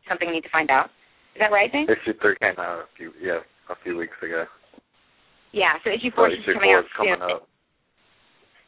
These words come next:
Speaker 1: Yeah, and then, and then hopefully the trade will be out in a little bit for those who missed issues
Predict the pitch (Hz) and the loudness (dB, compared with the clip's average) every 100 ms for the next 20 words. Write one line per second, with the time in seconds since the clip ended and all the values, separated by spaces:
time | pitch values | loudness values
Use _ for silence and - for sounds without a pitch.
0 | - 180 - - 196 202 190 185 - 196 | -4 -4 -4 -2 0 4 2 2 -2 -2
1 | 190 196 214 196 180 180 190 180 175 180 | -2 -2 -4 -2 -4 0 2 2 2 2
2 | 156 151 160 160 160 156 151 - 156 156 | 2 2 0 0 -2 -2 -4 -4 -4 -2
3 | 151 - - 156 147 - 160 - 151 151 | -2 -4 -10 -6 -6 -6 -10 0 2 2